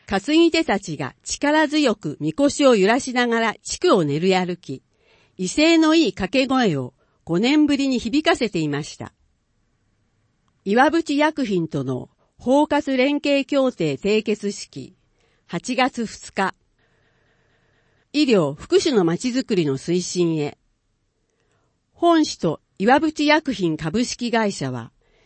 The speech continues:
市民の健康づくりや子育て支援、国家戦略特区の活用などの様々な分野において、相互に連携し、取り組むことを定めた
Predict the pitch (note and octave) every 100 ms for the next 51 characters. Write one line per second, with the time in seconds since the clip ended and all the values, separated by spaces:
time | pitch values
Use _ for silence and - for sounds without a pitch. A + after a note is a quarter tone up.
0 | _ - - E4+ D4 G3 D3+ - A3 C#4
1 | C4+ C4 B3 A#3+ - C#3 A#2+ A#2+ - _
2 | _ _ - F#3 C#4 C#4+ C#4 C4 - A3+
3 | C3+ A#2 - _ _ _ _ _ _ -
4 | D#4+ - F3+ F3+ A#3 C#4+ D4 C#4 - C#4+
5 | - F3+ D3+ - F3+ - C#4+ C#4+ C4 D4
6 | B3 E3+ C#3 F3 A#3 D4 B3+ F3+ D3 D3
7 | A3+ A3 D#3 C#3+ D#3 F3 - B2+ - _
8 | _ _ _ _ _ - D#4+ D#4+ D#4 G#3
9 | D#3 C#3+ E3+ A3+ A3 A3 G#3 - G3 F3+
10 | - - A3 D4 E4 D4+ D4+ D4 - B3
11 | E3 D#3+ G3 E3+ C3 A#2+